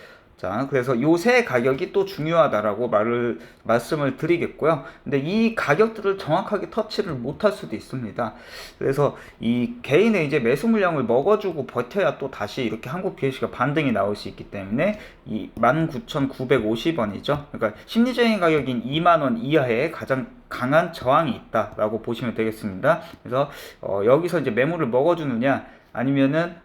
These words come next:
어, 이제 금융투자나, 어, 외국인 평단 부근에서 머리를 맞고 한번 다시 또 내려올 수도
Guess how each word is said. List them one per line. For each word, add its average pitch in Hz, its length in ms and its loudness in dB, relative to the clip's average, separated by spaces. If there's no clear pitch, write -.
어, 101 200 -8
이제 107 320 -4
금융투자나, 151 1160 0
어, 104 120 -4
외국인 127 540 0
평단 202 360 0
부근에서 143 720 0
머리를 135 460 2
맞고 107 260 -6
한번 160 300 -4
다시 143 320 -10
또 131 140 -4
내려올 143 360 2
수도 147 520 -6